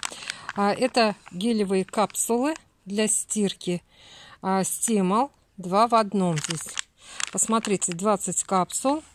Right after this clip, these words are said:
двадцать стирок. А, выводят пятна, придает яркость,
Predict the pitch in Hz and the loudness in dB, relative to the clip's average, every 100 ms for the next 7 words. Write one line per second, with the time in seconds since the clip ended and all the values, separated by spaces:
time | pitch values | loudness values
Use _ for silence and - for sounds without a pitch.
0 | _ - 175 208 220 233 - - - 202 | _ -8 2 2 2 -2 -2 -4 -2 0
1 | 190 170 165 - - - - - - - | 2 2 -2 -8 -20 -14 -14 -14 -14 -4
2 | 190 208 220 226 180 180 - 214 190 175 | 0 2 4 4 4 -2 0 2 4 2
3 | 233 254 - 190 202 196 185 - 170 185 | 0 -2 -2 2 4 4 0 -4 0 2
4 | 208 226 330 - - - | 2 2 0 0 -2 -4